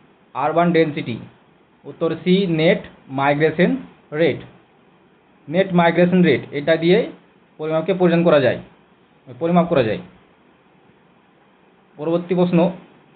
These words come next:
কোনটি শরণার্থীদের একটি বৈশিষ্ট্য?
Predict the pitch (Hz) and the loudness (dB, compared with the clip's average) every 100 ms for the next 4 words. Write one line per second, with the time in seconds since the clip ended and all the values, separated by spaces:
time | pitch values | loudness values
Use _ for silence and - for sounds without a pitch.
0 | _ _ - 170 185 180 214 180 175 175 | _ _ -6 -2 0 0 -2 0 2 4
1 | 185 180 180 196 185 190 180 - 165 - | 4 2 0 0 4 4 2 -2 -6 -8
2 | _ 190 185 180 - _ 131 139 170 180 | _ -10 -8 -8 -12 _ -8 -2 0 2
3 | 180 180 185 123 | 0 -2 -2 -4